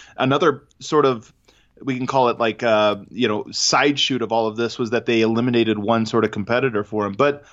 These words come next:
I don't think that was at all the intention when they signed him. I don't think that was the thought process. I think it was just, he's a really good player and we'll take really good players that wanna be here. But here's an interesting little thing.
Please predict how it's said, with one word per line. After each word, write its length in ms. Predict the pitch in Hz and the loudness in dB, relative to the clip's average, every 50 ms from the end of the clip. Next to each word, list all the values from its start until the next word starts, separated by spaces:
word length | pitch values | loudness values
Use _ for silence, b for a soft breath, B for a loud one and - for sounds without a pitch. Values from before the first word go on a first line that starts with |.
| b b b - | b b b 0
I 140 | 190 247 | 0 0
don't 220 | 302 320 269 175 - | 0 -2 -4 -4 -8
think 340 | - - 156 165 175 - - | -10 -12 -12 -12 -12 -8 -6
that 160 | 139 131 - | -6 -6 -4
was 140 | 120 110 107 | -6 -8 -8
at 80 | 110 101 | -6 -4
all 180 | 110 117 117 | -4 -4 -4
the 120 | 113 113 101 | -4 -6 -8
intention 520 | 101 95 - 113 107 104 - - 104 107 | -10 -10 -8 -8 -8 -8 -10 -10 -10 -10
when 80 | 104 101 | -8 -6
they 120 | 104 101 | -6 -6
signed 340 | 98 - 98 98 101 104 101 | -4 -4 -4 -4 -4 -2 -2
him. 100 | 104 98 | -2 0
I 120 | 80 117 131 | 0 2 2
don't 160 | 156 143 131 | 2 2 0
think 140 | 143 127 110 | -2 -2 0
that 100 | 127 110 | 2 2
was 240 | 104 107 - - - - - | 2 2 0 -4 -12 -14 -6
the 140 | 101 110 110 | -4 -4 -4
thought 280 | - - 131 127 - - | 0 2 2 2 2 2
process. 500 | - 123 117 110 - - 117 107 - - B B B B B | 2 2 2 2 2 0 -2 -4 -4 -6 B B B B B
I 120 | - 143 147 | -2 0 2
think 160 | 160 156 139 | 2 2 2
it 40 | 143 | 4
was 140 | 131 120 - | 2 2 2
just, 200 | - 131 117 - | 2 0 0 0
he's 160 | 135 123 110 | -2 -2 -2
a 60 | 113 | -2
really 260 | 104 117 135 135 127 | 0 0 2 2 2
good 220 | 117 120 120 104 - | 2 2 0 -2 0
player 340 | - 123 120 117 117 113 110 | 0 2 2 4 4 2 2
and 200 | - 107 107 101 | 0 -2 -2 -2
we'll 120 | 113 120 | -2 -2
take 260 | 120 - 127 120 117 107 | -2 0 -2 -2 0 0
really 200 | 110 110 110 107 | 0 0 0 0
good 180 | 104 107 98 | 0 -2 -2
players 300 | - - 113 110 110 101 98 | 0 2 4 4 4 2 2
that 120 | 101 - | -2 -2
wanna 180 | 101 107 101 101 | 0 0 0 0
be 220 | 92 117 127 139 | 2 2 2 4
here. 320 | 113 110 101 98 98 95 B B B B B B B B B _ | 4 4 2 2 2 0 B B B B B B B B B _
But 280 | - 226 247 220 - - _ | 2 2 2 0 -2 -8 _
here's 280 | - - - 220 220 233 | -10 -4 -2 -2 -2 0
an 80 | 220 | 0
interesting 560 | 220 226 220 214 214 190 - - 202 196 190 190 | -2 0 0 -2 -2 -4 -4 -6 -4 -4 -2 0
little 160 | 190 185 180 | 2 2 2
thing. 380 | 185 - 185 160 123 110 95 | 0 0 0 0 0 0 -2